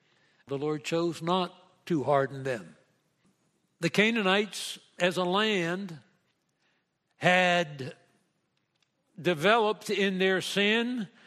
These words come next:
It had built to the point there was to be no mercy. But even there, there was mercy for Rahab. There's mercy for these.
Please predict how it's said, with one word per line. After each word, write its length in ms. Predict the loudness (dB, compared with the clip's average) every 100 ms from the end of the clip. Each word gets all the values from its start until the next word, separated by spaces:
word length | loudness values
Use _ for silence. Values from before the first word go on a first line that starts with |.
| -20 -20
It 300 | -2 2 2
had 680 | 4 4 4 4 2 -2 -12 _ _ _ -20 2
built 480 | 4 6 4 -2 -2
to 100 | 0
the 140 | 0
point 460 | -2 0 2 0 -4 -16 _ -2
there 160 | 0
was 220 | 2 0
to 100 | -2
be 180 | 0 -2
no 220 | -2 -4
mercy. 520 | -2 -2 -4 -6 -8 -12 _ _ _ _ _ _ _ _ _ _ _
But 120 | -4 0
even 280 | 0 0
there, 260 | 2 2 2
there 140 | 0
was 180 | -2 -4
mercy 340 | -4 -4 -4 -4
for 160 | -4
Rahab. 600 | -2 0 0 -2 -6 -6
There's 220 | -4 -4
mercy 460 | -6 -6 -4 -4 -6
for 500 | -4 -4 0 0 -2
these. 680 | -2 -2 -2 -2 -6 -10